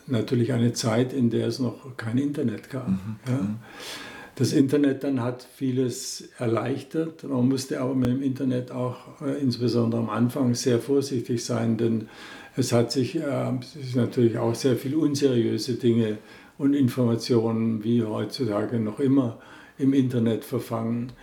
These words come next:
Speaker 1: sodass wir, äh, damit vorsichtig arbeiten mussten. Am Anfang haben wir uns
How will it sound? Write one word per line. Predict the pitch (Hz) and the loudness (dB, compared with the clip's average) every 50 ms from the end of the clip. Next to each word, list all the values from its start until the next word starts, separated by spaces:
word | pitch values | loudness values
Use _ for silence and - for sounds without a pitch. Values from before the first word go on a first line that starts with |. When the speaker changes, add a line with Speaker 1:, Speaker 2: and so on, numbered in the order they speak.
| - - - - - - | -20 -20 -20 -20 -20 -20
Speaker 1:
sodass | - - - 117 113 117 113 107 107 - - - | -12 -2 0 0 2 2 2 0 0 -4 -6 -2
wir, | 120 113 117 113 110 110 113 117 123 123 - - - 135 | 2 4 4 4 2 0 -6 -8 -12 -16 -18 -18 -12 -8
äh, | 127 117 117 117 120 120 120 120 - - - - - - - | -6 -4 -2 -2 -2 -2 -4 -6 -10 -14 -16 -16 -16 -8 -2
damit | 123 117 117 117 117 - - - 127 - - 117 - - - 127 | 4 6 6 6 6 4 -2 -10 -10 -10 -10 -12 -12 -12 -12 -12
vorsichtig | 120 - 147 135 120 - 131 117 - - 117 110 117 | -6 0 2 2 2 2 0 -4 -4 -6 -8 -8 -4
arbeiten | 113 120 127 131 131 117 113 - - 110 | -2 0 0 2 2 2 0 0 -2 -4
mussten. | 107 107 107 - - - 113 | -4 -4 -6 -8 -6 -4 -4
Am | 110 113 | -2 0
Anfang | 123 127 127 - 139 123 110 110 | 0 0 0 2 0 -2 0 -2
haben | 113 113 113 | -2 -2 -2
wir | 120 120 | -2 -2
uns | 117 110 113 117 - - - | 0 0 -2 -2 -4 -8 -14